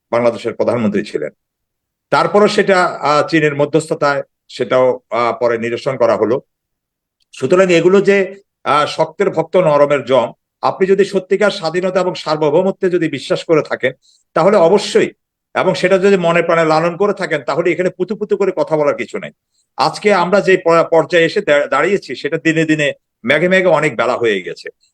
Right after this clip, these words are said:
আমরা আজকে যখন এই দশ লাখ রোহিঙ্গাকে আশ্রয় দিয়েছি, সে দশ লাখ রোহিঙ্গা এখন আপনার প্রায় বিশ লক্ষ রোহিঙ্গাতে পরিণত হয়েছে। আমরা তাদেরকে অবহেলা অশ্রদ্ধা করছি না, আমরা তাদেরকে একটা অন্তর্বর্তীকালীন সময়ের জন্য আমরা তাদেরকে আশ্রয় দিয়েছিলাম,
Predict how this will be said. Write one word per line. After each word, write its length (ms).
আমরা 340
আজকে 280
যখন 280
এই 60
দশ 280
লাখ 180
রোহিঙ্গাকে 360
আশ্রয় 320
দিয়েছি, 280
সে 140
দশ 280
লাখ 140
রোহিঙ্গা 340
এখন 240
আপনার 300
প্রায় 240
বিশ 240
লক্ষ 200
রোহিঙ্গাতে 420
পরিণত 400
হয়েছে। 340
আমরা 260
তাদেরকে 320
অবহেলা 340
অশ্রদ্ধা 360
করছি 320
না, 140
আমরা 220
তাদেরকে 320
একটা 200
অন্তর্বর্তীকালীন 720
সময়ের 340
জন্য 160
আমরা 160
তাদেরকে 320
আশ্রয় 280
দিয়েছিলাম, 380